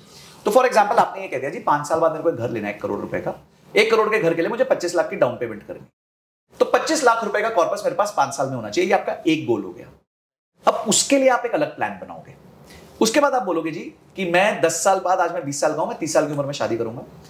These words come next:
जब मैं शादी करूँ, उस time पे मेरे पास तीस लाख रुपए cash होने चाहिए, ताकि मैं उधार लेके शादी नहीं करूँ।"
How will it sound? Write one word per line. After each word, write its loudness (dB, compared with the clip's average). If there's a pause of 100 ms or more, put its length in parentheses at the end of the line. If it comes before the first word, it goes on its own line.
(260)
जब 6
मैं 0
शादी 4
करूँ, 0
उस -8
time 4
पे -6
मेरे -2
पास -2
तीस -4
लाख 0
रुपए 0 (840)
cash 2
होने -4
चाहिए, 0
ताकि 0
मैं 2 (240)
उधार 4
लेके 0
शादी -4
नहीं -12
करूँ।" -14